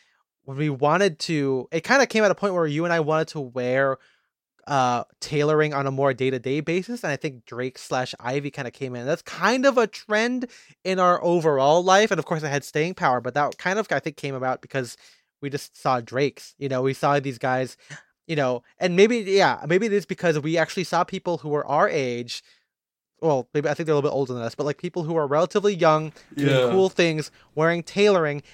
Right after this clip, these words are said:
Speaker 1: that wasn't the Armory, 'cause that wasn't bespoke stuff, and it wasn't, like, movie stars. So it was
Speaker 2: And
Speaker 1: a
Speaker 2: they
Speaker 1: way for
Speaker 2: didn't
Speaker 1: us
Speaker 2: look so stuffy.
Speaker 1: Yeah, and it was guys that we were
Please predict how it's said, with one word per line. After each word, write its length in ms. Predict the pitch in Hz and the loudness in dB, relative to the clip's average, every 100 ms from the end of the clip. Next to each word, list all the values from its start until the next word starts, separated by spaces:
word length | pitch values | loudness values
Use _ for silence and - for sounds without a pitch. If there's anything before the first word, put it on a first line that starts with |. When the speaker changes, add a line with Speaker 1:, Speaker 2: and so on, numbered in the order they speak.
| _ | _
Speaker 1:
that 220 | 170 147 | 0 4
wasn't 400 | 139 190 233 254 | 6 8 6 2
the 100 | 262 | 6
Armory, 440 | 214 240 208 170 | 8 8 6 2
'cause 100 | 151 | 4
that 120 | 165 | 2
wasn't 260 | 160 175 196 | 6 4 4
bespoke 420 | 185 - 202 202 | -2 4 4 4
stuff, 340 | - 135 123 - | 2 0 0 -2
and 120 | 160 | -2
it 120 | 160 | 0
wasn't, 320 | 156 160 170 | 4 4 2
like, 220 | 156 147 - | -2 -4 -2
movie 220 | 185 190 | -4 -2
stars. 480 | - 127 110 107 - _ - | -4 -2 -2 -6 -16 _ -8
So 80 | - | 0
it 40 | |
was 100 | 185 | 0
Speaker 2:
And 0 | |
Speaker 1:
a 20 | 160 | 2
Speaker 2:
they 60 | |
Speaker 1:
way 120 | 170 | 2
for 120 | 196 185 | 4 2
Speaker 2:
didn't 40 | |
Speaker 1:
us 60 | 208 | 2
Speaker 2:
look 60 | - | 0
so 180 | 220 185 | -4 -4
stuffy. 800 | - - 220 202 - 131 113 - _ _ _ _ _ _ | -6 -6 -4 -4 -6 -10 -10 -20 _ _ _ _ _ _
Speaker 1:
Yeah, 240 | 233 226 175 | 2 2 2
and 100 | 196 | 4
it 40 | |
was 180 | 214 - | 4 4
guys 360 | 180 180 214 | 4 4 4
that 240 | - 175 139 | 2 -2 -2
we 200 | 165 180 | -2 0
were 360 | 175 175 160 | 2 4 4